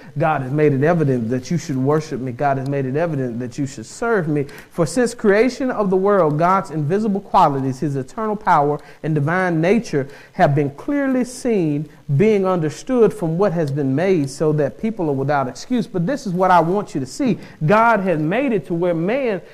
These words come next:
knew who he was and could worship him. But let's read that together. It said, "For although they knew God, they neither glorified him nor gave thanks to him, but their thinking became futile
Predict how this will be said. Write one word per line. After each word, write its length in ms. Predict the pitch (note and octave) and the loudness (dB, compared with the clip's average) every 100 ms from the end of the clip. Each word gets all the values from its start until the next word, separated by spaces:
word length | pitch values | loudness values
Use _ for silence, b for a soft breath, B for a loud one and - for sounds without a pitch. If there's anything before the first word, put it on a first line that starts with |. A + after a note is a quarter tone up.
| B | B
knew 240 | F#3 C4 C4+ | 0 2 2
who 180 | B3+ A3 | 0 2
he 140 | B3 | 2
was 340 | A#3 C4 A3 | 4 4 4
and 100 | F#3 | 0
could 160 | F#3+ D#3 | 0 2
worship 360 | A3 C4 G3 F3+ | 4 2 0 -2
him. 160 | F#3 E3+ B | -4 -4 B
But 120 | A3+ B3 | -2 2
let's 200 | C4+ F#3+ | 2 4
read 340 | A3+ C#4 B3 | 4 4 2
that 140 | A3+ A3 | -2 0
together. 380 | F#3+ C4 G3+ | 0 2 2
It 40 | F#3+ | 2
said, 260 | A3 F#3+ B B | 2 0 B B
"For 200 | A3+ A3 | 4 8
although 520 | A#3 C4 C4 A#3 A3 | 8 10 8 8 8
they 200 | F#3+ F#3+ | 8 6
knew 340 | F#3 A#3+ E4 F#3+ | 6 6 6 8
God, 540 | F#3+ E3 C#3 D3 F#3+ - B B D#3 | 8 8 6 2 -2 -10 B B 2
they 220 | G#3 A#3 | 6 8
neither 320 | A3 A3 E3+ | 8 6 6
glorified 1080 | D#3 C#3+ C#4 D4 D4 C4+ - B3 A#3+ A#3 A3 | 4 6 8 10 10 8 6 6 8 8 6
him 460 | D#3 A#3+ G#3+ G3 F#3+ B B | 4 2 2 2 -2 B B
nor 320 | F#3 B3 B3+ | 6 8 10
gave 600 | G3+ G#3 G#3 F#3+ E3 D3+ | 8 8 6 6 6 2
thanks 500 | - D#4 C#4 A#3 - | 4 6 8 4 2
to 160 | A#3 G3 | 2 2
him, 380 | G3 F#3+ F#3 - B E3 | 2 0 0 -4 B 4
but 260 | G#3+ G#3+ | 4 6
their 180 | A3 G3 | 4 4
thinking 640 | - F4 F4 - E4 D4 | 0 -4 -2 0 2 6
became 540 | B3+ - B3 A#3 G#3 G3 | 4 4 0 2 2 2
futile 840 | - E4+ D#4+ B3+ G3 E3 D#3 D#3+ | 2 4 6 6 6 8 6 4